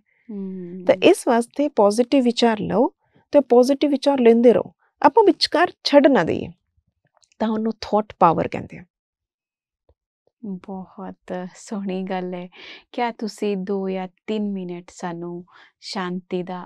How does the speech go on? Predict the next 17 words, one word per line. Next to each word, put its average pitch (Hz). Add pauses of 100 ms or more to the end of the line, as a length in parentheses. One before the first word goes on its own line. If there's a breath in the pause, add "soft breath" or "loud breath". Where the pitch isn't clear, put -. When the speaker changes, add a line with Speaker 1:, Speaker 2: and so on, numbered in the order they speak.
(120)
Speaker 1:
ਅਨੁਭਵ 185
ਕਰਾ 180
ਸਕਦੇ 175
ਆਪਣੇ 170
ਰਾਜਯੋਗ 170
ਦੁਆਰਾ? 170
Speaker 2:
ਜੀ। 160 (1400 loud breath)
ਇਹਦੇ 262
ਵਾਸਤੇ 269
ਆਪਾਂ 254
ਬਿਲਕੁਲ 269 (260)
ਆਰਾਮ 208
ਨਾਲ 208 (500)
ਜਿੱਥੇ 190
ਵੀ 247
ਬੈਠੇ 185
ਹੋ 190